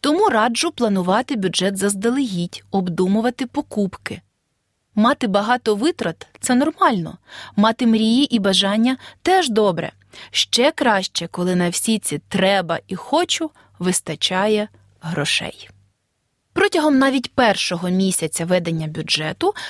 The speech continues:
ви одразу зрозумієте, чи є ваш бюджет профіцитним, чи ні. Які витрати є найвагомішими,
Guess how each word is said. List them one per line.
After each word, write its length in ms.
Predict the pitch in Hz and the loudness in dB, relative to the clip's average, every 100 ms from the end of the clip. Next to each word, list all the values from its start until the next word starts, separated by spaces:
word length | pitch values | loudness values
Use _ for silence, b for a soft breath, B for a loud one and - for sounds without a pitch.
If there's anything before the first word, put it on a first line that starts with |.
| B | B
ви 340 | 233 247 339 | 0 2 4
одразу 520 | 415 240 196 208 240 269 | 4 2 2 2 0 -4
зрозумієте, 840 | 277 254 277 269 185 156 - - B B B | -2 0 4 4 4 0 -6 -10 B B B
чи 180 | - 254 | 0 0
є 300 | 226 247 262 | 0 2 2
ваш 180 | 202 185 | 2 -2
бюджет 580 | 175 170 - 196 - _ _ | -6 -4 0 0 -2 _ _
профіцитним, 1000 | 220 214 - 294 - 277 180 156 147 165 - - | 0 0 0 -4 0 0 0 -6 -6 -8 -14 -4
чи 200 | - 269 | 0 2
ні. 320 | 302 196 160 185 _ - B B B | 2 2 0 -8 _ -18 B B B
Які 600 | 196 214 208 - 247 302 | 2 2 0 -2 2 4
витрати 880 | 311 247 - 208 208 233 285 294 302 | 4 0 2 2 2 0 -2 2 2
є 420 | 233 190 202 220 | 2 2 2 2
найвагомішими, 1200 | 226 190 190 208 247 240 285 254 233 - 165 - | 2 2 2 2 2 2 2 4 2 0 -6 -10